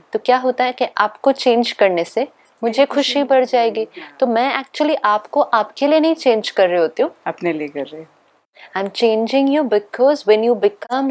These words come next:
Speaker 1: like what I want you to be, I'll
Speaker 2: I'll
Speaker 1: be
Speaker 2: be
Speaker 1: happy।
Speaker 2: happy।
Speaker 1: तो ये जो दो बहुत strong false beliefs हमने पकड़ लिए, एक कि मैं आपको control कर सकती हूँ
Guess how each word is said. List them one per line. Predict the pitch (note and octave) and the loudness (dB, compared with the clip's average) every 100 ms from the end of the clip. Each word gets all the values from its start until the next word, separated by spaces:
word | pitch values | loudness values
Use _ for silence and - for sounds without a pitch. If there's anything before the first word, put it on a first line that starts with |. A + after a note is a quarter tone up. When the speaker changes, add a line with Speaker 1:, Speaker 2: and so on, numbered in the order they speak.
| G#3+ | 0
Speaker 1:
like | F#3 A#3 C4 | 2 2 0
what | - G#3 - - F#3 | 0 2 2 -2 2
I | A3+ C4 | 4 4
want | F3+ F#3+ A#3 | 2 0 0
you | F4+ | 0
to | F#4+ | 2
be, | A#3 | 2
I'll | A3 - - _ G3 | 0 -2 -14 _ -2
Speaker 2:
I'll | A#3+ | 2
Speaker 1:
be | |
Speaker 2:
be | B3+ | 2
Speaker 1:
happy। | A#3+ G3 - | 2 -2 -4
Speaker 2:
happy। | F#3+ - - _ _ _ _ - - - | -10 -12 -20 _ _ _ _ -20 -20 -4
Speaker 1:
तो | B3+ | -2
ये | B3 D#4+ | 2 2
जो | E4+ | 2
दो | D#4+ A#3+ C4 D4 | 4 6 6 6
बहुत | C#4 A3 A3+ B3+ _ - - _ _ | 4 0 0 -2 _ -20 -20 _ _
strong | - - - B3 - _ | -14 -10 2 2 2 _
false | - G#3+ A3 - | 0 2 2 0
beliefs | G3 G3+ G3+ - | -4 -2 -4 -4
हमने | G#3 F#3+ | -6 -4
पकड़ | G3 F3 F3 F3 | -4 -4 -4 -4
लिए, | F#3+ A#3 - - | -6 -8 -12 0
एक | G3 A#3 | 2 2
कि | - A#3+ | 0 -2
मैं | A#3 | 0
आपको | G#3+ - | -2 -2
control | G#3+ G3 G3 G#3 G#3+ - | -2 -2 0 0 0 0
कर | F3 | 0
सकती | F3 A3+ - A#3+ | 0 -4 -2 -6
हूँ | D4 | -6